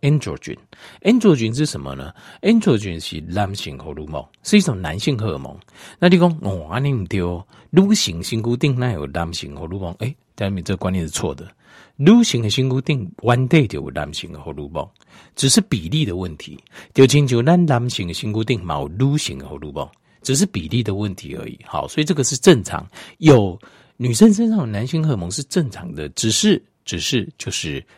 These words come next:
量，量的问题。那通常过多的，都伤管呢，啊，比例不对的男性荷尔蒙，它会在多囊性卵巢症候群的缓解性固定，它会发现。好，这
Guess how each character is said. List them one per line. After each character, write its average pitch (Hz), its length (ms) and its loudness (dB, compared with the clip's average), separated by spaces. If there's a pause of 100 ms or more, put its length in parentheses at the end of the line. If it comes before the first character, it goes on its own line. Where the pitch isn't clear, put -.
(120)
量， 131 220 2 (220)
量 85 300 -6
的 71 80 -10
问 69 200 -10
题。 67 200 -12 (420)
那 170 260 2 (360)
通 208 200 6
常 90 360 -2
过 139 240 6
多 107 280 0
的， 104 160 -6 (280)
都 117 180 -2
伤 104 380 -6
管 78 360 -6
呢， 73 60 -6 (540)
啊， 78 320 -2
比 95 160 -4
例 156 120 2
不 - 140 -4
对 135 220 4
的 85 140 -8
男 90 180 -4
性 90 180 -8
荷 78 200 -6
尔 - 60 -8
蒙， - 160 -12 (380)
它 117 160 -2
会 107 180 -2
在 78 300 -4 (300)
多 143 240 4
囊 90 200 -6
性 95 200 -4
卵 73 180 -4
巢 73 200 -8
症 95 180 -2
候 90 120 -6
群 71 240 -10
的 69 120 -10
缓 71 260 -6
解 80 160 -4
性 71 180 -8
固 71 140 -10
定， 78 180 -8 (280)
它 90 100 -8
会 73 80 -6
发 71 180 -6
现。 71 220 -8 (100)
好， - 300 -8
这 151 160 -2